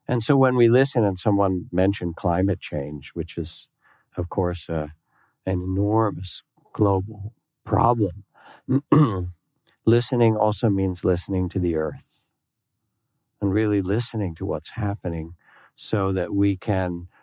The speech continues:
respond in a way that is direct and courageous and intelligent, um, no matter what. And I just came back from spending some weeks with my twin brother, who's in the middle of a very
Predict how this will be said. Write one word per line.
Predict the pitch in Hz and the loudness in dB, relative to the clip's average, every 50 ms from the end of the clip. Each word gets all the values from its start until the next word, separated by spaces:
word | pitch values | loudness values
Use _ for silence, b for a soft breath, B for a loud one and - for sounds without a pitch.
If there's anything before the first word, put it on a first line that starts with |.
| b b | b b
respond | - 98 90 - - - 104 104 104 101 101 98 | -2 0 0 -2 -2 0 2 2 2 2 0 -2
in | 92 95 95 | -2 -2 0
a | 90 | 0
way | 87 92 90 87 90 90 | 2 2 2 2 2 2
that | 85 90 85 85 | 0 0 -2 -2
is | 82 80 | -4 -8
direct | - - 95 87 90 90 92 104 110 113 - _ | -4 -2 0 2 2 2 2 0 0 -2 -4 _
and | 95 87 82 78 | -6 -6 -6 -8
courageous | - - 90 87 90 87 92 92 92 98 92 90 - | -6 -4 -2 0 0 0 0 -2 -2 -4 -4 -4 -6
and | 85 80 80 | -8 -8 -6
intelligent, | 76 78 - - 78 78 80 82 82 82 - - 92 87 - _ _ _ _ _ _ _ _ _ _ _ _ _ _ _ - | -8 -8 -8 -6 -6 -4 -4 -4 -6 -8 -8 -8 -10 -10 -10 _ _ _ _ _ _ _ _ _ _ _ _ _ _ _ -12
um, | - 92 85 - - | -12 -10 -10 -8 -6
no | 101 101 | -4 -4
matter | 95 92 87 85 85 80 76 | -2 -2 -2 -4 -4 -6 -6
what. | 78 80 78 - - - - _ _ _ _ _ _ _ _ _ _ _ _ _ _ _ _ _ _ _ _ _ _ _ _ _ _ _ _ _ _ _ _ _ _ B B B B B B B - | -8 -10 -12 -14 -16 -20 -20 _ _ _ _ _ _ _ _ _ _ _ _ _ _ _ _ _ _ _ _ _ _ _ _ _ _ _ _ _ _ _ _ _ _ B B B B B B B 0
And | 123 131 | 2 2
I | 143 | 4
just | 139 156 156 - - | 4 2 0 0 2
came | - 151 143 131 | 2 4 4 4
back | 120 110 107 104 104 - | 4 4 4 4 2 -2
from | _ - 110 101 101 98 - _ _ _ - 113 - | _ 0 0 0 0 -4 -6 _ _ _ -20 -20 -20
spending | - - - - 110 107 104 104 101 101 95 | -20 -20 -4 0 2 2 4 2 2 0 0
some | - - 98 98 | 0 0 0 2
weeks | 98 98 98 95 - - | 2 2 0 0 -2 -4
with | - 101 87 85 | -4 -4 -2 0
my | 92 90 90 | 0 0 0
twin | 85 - - 95 90 87 | -2 -2 -4 -4 -2 0
brother, | 90 90 92 92 90 92 87 85 | 2 2 2 2 2 0 -2 -2
who's | 82 95 90 85 - | -2 -2 -4 -2 -4
in | - 87 90 87 | -4 -4 -2 -2
the | 85 87 85 - _ _ _ _ _ _ _ _ _ _ - | -2 -2 -4 -6 _ _ _ _ _ _ _ _ _ _ -2
middle | 101 101 98 98 95 | 0 2 2 2 2
of | 92 90 | 2 0
a | 95 90 | -2 0
very | 90 98 92 95 95 95 98 98 95 95 92 | 0 2 2 2 2 2 2 0 0 -2 -4